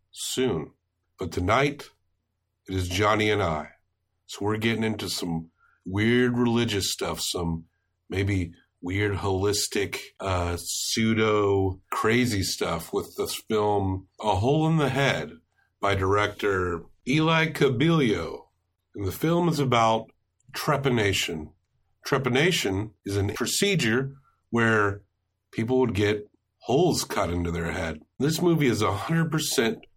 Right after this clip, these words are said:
free to just stream. There's a version of it on YouTube, A Hole in the Head,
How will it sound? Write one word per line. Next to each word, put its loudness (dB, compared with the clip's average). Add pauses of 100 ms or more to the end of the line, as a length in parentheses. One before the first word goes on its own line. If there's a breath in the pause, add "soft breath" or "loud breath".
(160)
free 0
to -2
just -4
stream. -2 (180)
There's -2
a 0
version 2
of 2
it 0
on 0
YouTube, -2 (340)
A 2
Hole 2
in 0
the 2
Head, -4